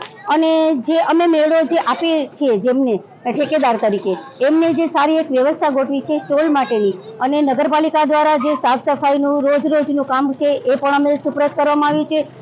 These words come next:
અને જે પાણીની વ્યવસ્થા અને પોલીસ તંત્રની જે સારી કામગીરી છે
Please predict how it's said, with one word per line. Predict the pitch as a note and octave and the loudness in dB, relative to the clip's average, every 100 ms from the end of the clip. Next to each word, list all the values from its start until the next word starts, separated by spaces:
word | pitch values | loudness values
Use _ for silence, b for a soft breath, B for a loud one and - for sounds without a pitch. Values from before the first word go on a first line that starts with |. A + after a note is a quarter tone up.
| - | -6
અને | C#4 D4 D4+ | -2 0 0
જે | D4+ | -2
પાણીની | C#4+ C4 D4 D4+ D4 | 0 0 2 0 2
વ્યવસ્થા | D4 D4+ C4 D4 C#4+ - - | 0 0 0 0 0 -4 -2
અને | C#4 D4+ | 0 0
પોલીસ | C#4 D#4+ G4+ | 2 2 2
તંત્રની | F4+ F4 E4 D4+ A#3+ | 0 2 2 2 0
જે | G3+ D4 | 0 -2
સારી | C#4 C4+ D4 | 0 -2 0
કામગીરી | C#4 C4+ C#4+ D#4+ D4+ | 0 0 0 0 -2
છે | B3+ | -2